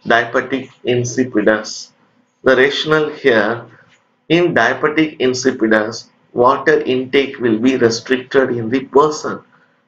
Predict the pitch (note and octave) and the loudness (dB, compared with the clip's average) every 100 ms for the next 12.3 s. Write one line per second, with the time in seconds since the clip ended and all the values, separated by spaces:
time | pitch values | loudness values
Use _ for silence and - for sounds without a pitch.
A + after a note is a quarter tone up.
0 | _ - C#3+ F3+ E3 C#3+ A2+ A2 A2 - | _ 2 2 4 2 2 2 0 -2 -10
1 | - _ - C3 G#2 B2 A#2 C3+ D#3 E3 | -20 _ -6 -4 2 2 2 2 4 2
2 | - A2 B2+ - C#3 - C3+ B2+ - A#2+ | 2 2 2 2 0 2 0 -2 -8 -8
3 | B2+ B2 C3 B2+ - A#2+ G#2 - - - | -6 -2 0 0 2 0 0 -8 -18 -20
4 | _ _ B2 A#2 A2 B2 D#3 D3+ C#3 C#3+ | _ _ -2 0 2 2 0 0 2 2
5 | D3 - - - B2 - D3+ D3+ - B2 | 0 -8 -14 -6 -6 0 2 2 0 -4
6 | A2+ G#2 G#2+ A#2+ B2+ B2+ B2+ A2 G#2+ A2+ | -4 -6 -2 2 2 0 0 0 0 -6
7 | - _ _ _ A2 A2+ A#2 A#2+ _ _ | -18 _ _ _ 0 2 0 -10 _ _
8 | _ A#2+ A2+ A2+ D3 D#3 E3 D3+ A#2+ A#2+ | _ -2 -2 2 2 2 2 0 2 -2
9 | A#2 A2+ A2 A2+ A2+ A#2+ B2 B2 A2+ B2 | -2 -2 0 0 -2 -2 0 0 2 0
10 | - - G#2+ G#2+ A#2 B2+ B2 _ C3+ C#3 | -2 -8 -2 0 -2 -6 -8 _ -2 -2
11 | - - B2+ B2+ B2 B2+ - A2 G#2+ G2 | -6 -6 -4 -4 -2 -2 2 2 2 0
12 | - - | -10 -16